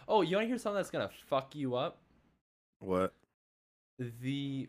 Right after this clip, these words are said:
Speaker 1: fucking author said,
Speaker 2: Mm-hmm.
Speaker 1: like, sh-, blatantly said that the effects, so, like, the water effects and the w-, lightning and the flames and all that, it's all just to be, like,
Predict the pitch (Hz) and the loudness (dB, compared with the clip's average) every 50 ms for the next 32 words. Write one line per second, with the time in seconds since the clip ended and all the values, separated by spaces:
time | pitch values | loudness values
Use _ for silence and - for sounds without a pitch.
0 | - - - 135 - - 156 143 - - 92 87 120 - 190 190 226 262 277 - | -8 -8 -8 -8 -6 -8 -10 -10 -8 -6 -6 -6 -6 -4 -6 -6 -4 -6 -8 -12
1 | _ _ _ _ _ _ _ _ _ _ _ - - - - 160 147 120 98 95 | _ _ _ _ _ _ _ _ _ _ _ -16 -10 -2 0 2 4 4 2 2
2 | 98 95 98 95 92 92 104 117 - - 147 143 - - 123 127 131 151 131 165 | 0 -2 0 0 0 0 0 -2 -4 -4 -6 -6 -6 -6 -6 -4 -4 -4 -2 -4
3 | 165 151 143 135 - - 131 110 95 90 87 - _ _ _ _ _ _ _ _ | -6 -6 -6 -4 -2 0 2 2 2 0 -2 -8 _ _ _ _ _ _ _ _
4 | _ _ _ _ - - 117 127 110 104 117 123 117 117 113 110 104 95 90 - | _ _ _ _ -14 -10 -8 -8 -8 -4 0 2 2 4 4 2 0 -2 -4 -6
5 | - _ _ - - 117 120 117 113 98 - 110 101 104 120 156 - - - - | -12 _ _ -16 -10 -6 -4 -4 -4 -2 -2 -2 -2 -2 -2 -6 -8 -8 -4 -2
6 | 110 101 95 - - - 104 95 90 87 95 104 104 107 107 107 - 120 110 - | -2 -2 -2 -4 -6 -8 -8 -6 -6 -4 -4 -2 -2 -2 -2 -2 -2 -4 -6 -6
7 | - 101 95 90 - - _ _ _ _ _ - 104 104 104 90 104 110 107 104 | -8 -10 -10 -10 -12 -14 _ _ _ _ _ -6 -4 -4 -4 -4 -6 -8 -8 -8
8 | 101 101 101 107 127 - 98 92 87 - - 101 104 113 127 131 123 127 131 135 | -8 -10 -12 -14 -16 -16 -14 -14 -10 -6 -6 -6 -4 -4 -4 -4 -4 -2 -2 -2
9 | 151 165 - - - _ _ _ _ _ _ _ _ _ _ - 123 123 - - | -2 -4 -6 -10 -16 _ _ _ _ _ _ _ _ _ _ -10 -10 -6 -2 0
10 | 117 120 127 131 131 147 143 - - - 165 160 151 - - - - _ - _ | 2 4 4 2 2 -2 -4 -4 -2 -2 0 0 0 -2 -4 -10 -20 _ -20 _
11 | - _ - 127 127 123 123 127 123 117 - - | -20 _ -12 -8 -6 -2 0 0 0 0 -2 -6